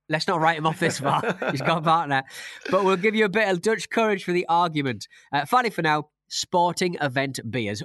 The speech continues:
Speaker 1: Overpriced, flat, may contain more water than a five pound seventy-five Strongbow should. This man won't stop. Uh, you can't make beer snakes, and then they won't give you your pound deposit back because it's not your original beaker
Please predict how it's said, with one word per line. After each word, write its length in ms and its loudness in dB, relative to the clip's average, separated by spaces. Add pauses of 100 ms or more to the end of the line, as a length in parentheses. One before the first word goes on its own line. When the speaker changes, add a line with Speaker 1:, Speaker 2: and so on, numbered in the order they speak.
Speaker 1:
Overpriced, 600 0
flat, 400 -2
may 220 -2
contain 320 -2
more 160 2
water 420 0 (260)
than 200 -2
a 140 -2
five 320 0
pound 200 0
seventy-five 460 -4
Strongbow 400 -4
should. 320 -2
This 160 -6
man 180 -2
won't 200 -8
stop. 300 0 (280)
Uh, 40 -2
you 160 -2
can't 340 0
make 200 -2
beer 200 0
snakes, 480 -2
and 100 -4
then 100 -2
they 120 0
won't 180 0
give 80 -4
you 60 -2
your 80 0
pound 240 -2
deposit 380 -6
back 180 -2 (240)
because 240 -6
it's 80 -6
not 100 -4
your 140 -4
original 260 -4
beaker 380 -6